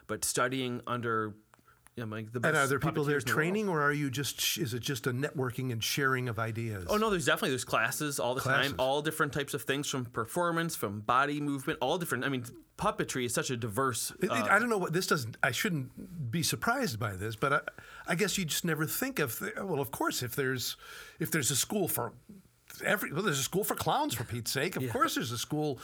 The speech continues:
Speaker 2: or, or, or classes or, or conferences or something for, for puppeteering.
Speaker 1: Yeah.
Speaker 2: Something that, i-, i-, frankly, I think is much more intricate and, and, and fascinating.
Speaker 1: Yeah.
Speaker 2: So then you make up these stories for yourself? And you, w-, once you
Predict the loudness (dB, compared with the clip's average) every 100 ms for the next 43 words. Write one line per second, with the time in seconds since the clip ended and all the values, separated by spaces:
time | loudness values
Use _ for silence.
0 | -12 -6 -4 0 -2 0 -2 -2 0 2
1 | 2 0 -2 -2 -4 -4 -4 -4 -6 -10
2 | -16 -4 0 0 0 -4 -4 -4 -2 -4
3 | -2 -4 -2 -2 -2 -4 -4 -4 -4 -4
4 | -2 -2 -4 -4 -4 -4 -12 -2 0 0
5 | 0 -2 -2 -4 -4 -10 -10 -8 -6 -6
6 | -6 -4 -4 -4 -4 -4 -6 -4 -4 -4
7 | -4 -2 -2 -4 -4 -4 -4 -6 -6 -6
8 | -6 -8 -10 -20 -20 -8 -4 0 0 0
9 | -2 -4 -6 -8 -4 2 2 2 2 0
10 | 0 0 0 -2 -2 -4 -4 -2 0 0
11 | -2 -2 -2 -2 -2 -2 -4 -4 -6 -6
12 | -6 -4 -2 -2